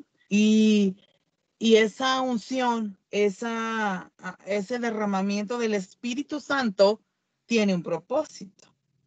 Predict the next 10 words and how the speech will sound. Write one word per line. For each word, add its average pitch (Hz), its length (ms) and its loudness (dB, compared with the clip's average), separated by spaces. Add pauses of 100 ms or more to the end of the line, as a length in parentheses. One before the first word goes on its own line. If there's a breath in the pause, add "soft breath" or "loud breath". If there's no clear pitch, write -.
(380)
Y 214 260 2
eso 208 360 0
lo 233 140 0
hemos 226 440 -4
empezado 202 500 -4
a 214 40 -2
entender 202 400 -2
en 214 160 -4
este 202 200 -12
tiempo. 208 600 -2